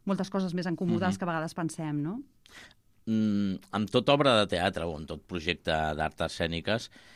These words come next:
Speaker 2: hi ha una selecció, entenc, de persones que hi volen participar o que hi poden participar. Mm, mm, en aquest cas, ho has comentat, m-,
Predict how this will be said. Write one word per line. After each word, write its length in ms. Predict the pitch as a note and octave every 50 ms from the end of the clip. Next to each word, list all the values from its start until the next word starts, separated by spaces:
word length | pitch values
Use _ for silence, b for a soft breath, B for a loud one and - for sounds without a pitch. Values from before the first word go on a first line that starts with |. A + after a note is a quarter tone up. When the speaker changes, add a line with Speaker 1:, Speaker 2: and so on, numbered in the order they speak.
| B B
Speaker 2:
hi 120 | - F2+
ha 60 | D#2+
una 120 | D#2+ F2 G2
selecció, 480 | - - G2+ E2+ E2 - - - F2+
entenc, 320 | E2+ F2 E2 E2 D#2 E2+ E2+
de 80 | F#2 F2+ D#2 D#2 D2+ D2 D2+ D2+ D2 - - - - - -
persones 380 | - D#2+ D#2+ - E2 D#2+ E2+ -
que 100 | - G#2
hi 20 |
volen 320 | D#2 C#2+ D#2+ D#2+ E2+ F2 D#2+
participar 480 | - E2 D#2 E2 D#2 - - - E3 G3+
o 60 | G3+
que 80 | - -
hi 20 |
poden 300 | D#2+ - D#2+ D#2 D#2 D#2+
participar. 540 | D#2 D#2+ D#2+ D#2 D#2+ - F#2+ D#2+ G2 B2 D3 B B B B B B B B B
Mm, 140 | - A#2 A2+ - - - - _ _ - _ _ _ _
mm, 540 | G#2+ A2 A2 A2 G#2+ G#2 G2+ G2 G2+ G2 E2+ - - - - _ _
en 120 | A2 A2
aquest 240 | A2+ A2 - D3 -
cas, 240 | - D3 D#3+ D3+ C#3+
ho 180 | - - A#2
has 100 | A#2+ -
comentat, 580 | - C#3+ C#3 B2 A#2 G#2 - F#2+ E2+ E2+ D#2 F#2+
m-, 240 | F#2+ F#2+ F#2+ F#2